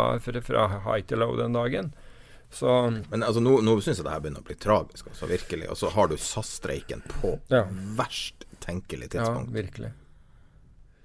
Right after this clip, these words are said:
Speaker 2: Og du har seks timer ventetid på telefonen på sas. Så jeg tenker nå at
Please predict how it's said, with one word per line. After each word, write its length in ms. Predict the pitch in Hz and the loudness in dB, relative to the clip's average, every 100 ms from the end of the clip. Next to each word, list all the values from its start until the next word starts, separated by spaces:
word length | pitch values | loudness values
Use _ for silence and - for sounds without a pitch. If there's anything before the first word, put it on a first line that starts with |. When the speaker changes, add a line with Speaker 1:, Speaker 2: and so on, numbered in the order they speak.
| - | -6
Speaker 2:
Og 80 | 98 | -2
du 80 | 95 | 0
har 160 | 104 | 0
seks 460 | - - - - - | 0 -2 -2 -6 -8
timer 320 | - 85 87 | -4 -4 -4
ventetid 440 | 78 87 87 - - | -4 -6 -6 -6 -8
på 80 | |
telefonen 400 | - - - 80 | -10 -12 -10 -10
på 100 | - - | -10 -12
sas. 300 | - - - - - - - - | -14 -14 -20 -20 -20 -20 -20 -12
Så 120 | - | -4
jeg 120 | 95 | -2
tenker 280 | 117 110 104 | 0 0 0
nå 100 | 87 73 | 0 -2
at 200 | 78 | -4